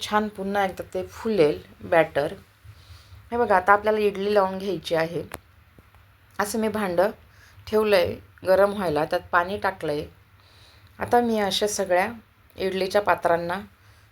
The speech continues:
तेल लावून घेतलं आहे. आता मी याच्यावर बॅटर टाकते. सगळ्या ब-,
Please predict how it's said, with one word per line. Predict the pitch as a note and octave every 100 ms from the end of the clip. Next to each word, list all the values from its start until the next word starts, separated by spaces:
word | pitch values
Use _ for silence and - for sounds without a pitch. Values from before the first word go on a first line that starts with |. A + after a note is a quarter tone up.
| _ A3+
तेल | A3+
लावून | A3 F#3 F#3 F#3
घेतलं | F#3+ E3+ D3
आहे. | C#3+ G#3+ - _ -
आता | F#3 A#3
मी | A3+ G#3+
याच्यावर | F#3 F3 D#3+ A3 E4 - _
बॅटर | G3+ G3+ G#3 G#3
टाकते. | G3 E3 - - F#3 -
सगळ्या | - F#3+ G#3+ A#3+
ब-, | A#3